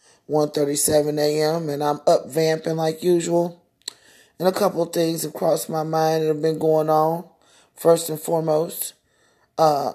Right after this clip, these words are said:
shout out to Kobe Bryant's family and friends and others, the seven people, family and friends, who, uh, perished in that horrible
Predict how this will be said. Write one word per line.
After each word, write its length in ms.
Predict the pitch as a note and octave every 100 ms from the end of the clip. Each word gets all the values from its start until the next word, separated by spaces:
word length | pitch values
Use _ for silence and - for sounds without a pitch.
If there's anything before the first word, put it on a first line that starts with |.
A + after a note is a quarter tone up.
| -
shout 320 | - F3 E3+
out 200 | D#3+ D#3+
to 280 | - D#3 D3+ - -
Kobe 320 | F3 E3 D#3+
Bryant's 520 | D#3 D#3+ D#3 D#3 D3+
family 480 | - E3 D#3+ E3 E3
and 120 | D#3+
friends 680 | D#3 D#3+ E3 D#3+ E3 G3+ - _ - - -
and 160 | D#3+ D#3+
others, 320 | D#3+ E3 -
the 160 | - D3
seven 400 | F3 E3 D#3+ D#3+
people, 320 | F3+ - D#3+
family 480 | - E3 D#3+ E3 D#3+
and 100 | D#3
friends, 560 | E3 E3 D#3+ E3+ - _ _ _ _ -
who, 300 | E3+ E3+ E3+
uh, 320 | E3 D#3 D#3 - -
perished 580 | - F3+ E3 E3 F3 -
in 80 | E3
that 160 | D#3+ D#3+
horrible 640 | F3 E3 D#3+ D#3+ D#3